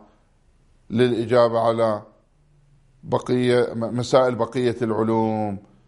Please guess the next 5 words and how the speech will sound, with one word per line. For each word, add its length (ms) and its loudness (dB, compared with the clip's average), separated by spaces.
ففي 280 -2
العلوم 500 -2
التجريبية 1400 -2
والدينية 1300 -2
والعرفانية 1160 -2